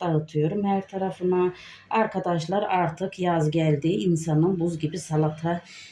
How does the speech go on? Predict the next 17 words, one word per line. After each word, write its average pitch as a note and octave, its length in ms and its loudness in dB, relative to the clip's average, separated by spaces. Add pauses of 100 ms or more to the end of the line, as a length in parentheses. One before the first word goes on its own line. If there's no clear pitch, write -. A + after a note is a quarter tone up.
(680)
canı F3+ 400 4
çekiyor. E3 760 2 (3750)
Bu F#3 120 -6
da F#3+ 180 4
hem F#3+ 300 4
yararlı D#3+ 600 2
hem F3+ 300 4
besleyici E3 840 2
güzel D#3+ 460 0
bir E3+ 80 2
salata D#3 640 0
türü. D#3 460 2 (920)
Hazırlayayım, E3 800 2
sevgili D#3+ 460 2
takipçilerimle D#3 1300 2
paylaşayım D#3 720 2
istedim. D#3 1040 2